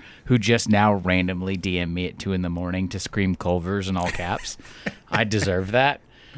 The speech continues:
Speaker 1: That's justice for Alex. Uh, yeah, I'm Steven Godfrey. I am, uh, a uh, producer at Secret Base. I have a, I ha-, I make videos at Secret Base. I will also have, uh, an announcement in the next,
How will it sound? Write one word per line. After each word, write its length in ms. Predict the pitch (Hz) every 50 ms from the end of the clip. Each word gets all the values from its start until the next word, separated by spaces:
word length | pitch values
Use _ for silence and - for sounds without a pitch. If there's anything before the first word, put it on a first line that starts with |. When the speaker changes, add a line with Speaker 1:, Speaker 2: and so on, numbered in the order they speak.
| 160 -
Speaker 1:
That's 180 | 202 196 - -
justice 400 | - 214 98 - - - 101 -
for 140 | - 104
Alex. 400 | 90 90 95 101 120 123 - - - - - - - - - - _ -
Uh, 200 | - 113 113 107
yeah, 200 | 110 127 127 123
I'm 140 | 110 113 120
Steven 280 | 117 - 131 117 117 113
Godfrey. 600 | 110 110 107 101 - - 107 101 101 95 - -
I 180 | - 98 101
am, 280 | 104 101 101 101 98 -
uh, 480 | - 95 98 95 92 92 90 90 90 - -
a 440 | 95 95 95 95 95 92 90 87 87 - _ - - - _ - - - - -
uh, 140 | 107 107 101
producer 600 | 107 - - 131 120 135 170 220 214 175 110 -
at 120 | - - -
Secret 280 | - 135 113 - 104
Base. 440 | 110 110 117 113 - - - - - -
I 100 | - 127
have 140 | 147 160 139
a, 220 | 131 123 110 - -
I 60 | 123
ha-, 160 | 143 127 87
I 40 | 107
make 240 | 131 151 151 127 110
videos 600 | 98 117 127 151 160 120 85 78 69 - - -
at 100 | 95 -
Secret 300 | - - 104 - 104 95
Base. 340 | - 101 101 98 90 - - - - - - - -
I 100 | - 104
will 100 | 107 110
also 440 | 107 95 87 107 104 - - 107 98
have, 360 | 95 98 98 98 95 87 - - -
uh, 380 | 95 95 98 98 98 98 104 110
an 80 | 120 123
announcement 560 | 127 135 139 143 147 139 - - 135 127 104
in 80 | - 107
the 60 | 110 107
next, 360 | 107 107 101 - - -